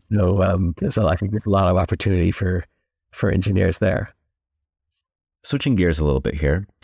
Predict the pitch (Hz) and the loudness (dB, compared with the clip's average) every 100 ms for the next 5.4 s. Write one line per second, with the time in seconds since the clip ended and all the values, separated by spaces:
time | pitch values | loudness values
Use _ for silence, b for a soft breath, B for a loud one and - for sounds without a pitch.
0 | - 78 76 73 73 73 - _ _ - | -10 -4 0 2 0 -2 -6 _ _ -4
1 | 104 170 185 147 101 85 - _ _ _ | -2 0 0 2 0 -2 -6 _ _ _
2 | _ _ - 92 95 - 62 62 - - | _ _ 0 2 2 0 -2 -4 -8 -14
3 | _ 78 71 73 - - - 69 90 85 | _ -6 0 0 -2 -6 -4 -2 0 0
4 | 71 71 71 69 - - 67 73 73 71 | 0 0 0 0 -4 -8 -2 2 2 2
5 | 69 69 65 - | 2 0 -4 -10